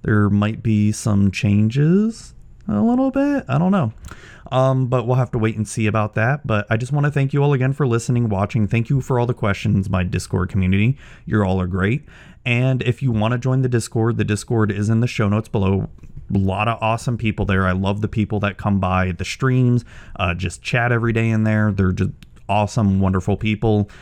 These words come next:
And it's just such a great little community, and we try our best to support each other. And it's, you guys have probably made making content more enjoyable than anything that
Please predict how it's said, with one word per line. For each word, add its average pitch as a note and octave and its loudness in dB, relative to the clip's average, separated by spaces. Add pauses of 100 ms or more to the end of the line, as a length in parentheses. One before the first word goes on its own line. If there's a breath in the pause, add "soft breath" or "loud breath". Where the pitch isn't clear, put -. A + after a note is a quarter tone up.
(200 loud breath)
And A2 2
it's G2 -4
just G2+ -2
such - -2
a A2 0
great G2+ -2
little G2 0
community, F#2+ 2
and F2+ 2
we F2 0
try G2+ -2
our G2 0
best F#2+ -2
to G#2+ 0
support - -2
each F2+ -2
other. F2 0
And F2 0 (400 loud breath)
it's, - -6 (300)
you G#2 2
guys F2+ 0
have F2 -6
probably F#2+ 0
made F2+ 0 (440 loud breath)
making G2 2
content F#2+ 0
more G2 2
enjoyable F2 0
than F2 0
anything F2 -2 (360 soft breath)
that E2+ -2